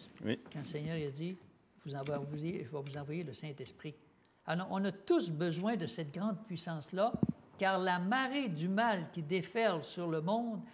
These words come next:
Speaker 2: est comme un tsunami qui ne peut être contrôlé qu'avec l'aide de Dieu, accordée par le Saint-Esprit.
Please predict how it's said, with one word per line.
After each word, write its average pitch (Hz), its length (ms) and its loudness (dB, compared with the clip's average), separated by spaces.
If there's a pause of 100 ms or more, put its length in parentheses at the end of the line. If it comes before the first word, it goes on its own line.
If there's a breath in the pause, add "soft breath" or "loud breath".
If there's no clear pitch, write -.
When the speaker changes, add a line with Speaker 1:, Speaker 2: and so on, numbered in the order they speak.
(160 loud breath)
Speaker 2:
est 165 200 -2
comme 226 240 2
un 180 80 0
tsunami 190 680 0
qui 170 160 -6
ne 165 120 -2
peut 170 200 -2
être 156 160 -2
contrôlé 160 580 -6
qu'avec 143 360 -6
l'aide 165 240 -4
de 139 120 -8
Dieu, 165 340 -6 (380 loud breath)
accordée 170 420 -2
par 151 160 -8
le 135 100 -10
Saint-Esprit. - 500 -14